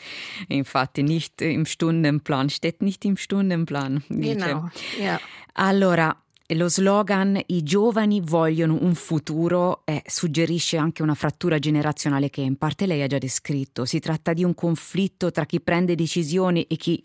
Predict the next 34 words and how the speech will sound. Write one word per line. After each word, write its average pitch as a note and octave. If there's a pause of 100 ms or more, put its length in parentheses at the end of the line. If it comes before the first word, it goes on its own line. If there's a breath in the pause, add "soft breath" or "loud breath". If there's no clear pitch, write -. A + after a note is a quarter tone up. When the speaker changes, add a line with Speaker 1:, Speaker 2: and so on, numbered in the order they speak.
Speaker 1:
dovrà D#3+
viverne D#3+
le D#3
conseguenze? D3+ (1500 loud breath)
Speaker 2:
Eh, D#4+
beh, F#4+
questa A4
è -
un'altra A#3
frattura, F#3
quindi G3+
non C4
femmine A3+
e D4+
maschi, G3+
ma G3 (280 loud breath)
giovani G3
e F3
vecchi. G3 (640 loud breath)
E A3+
un B3
altro E4
cartello B3
dei F#3+
dimostranti G#3+ (480 loud breath)
invita B3+
il G3+
cancelliere A#3
ad G#3
andarci G3+
lui D4
al E3+
fronte, D#3
no? G#3+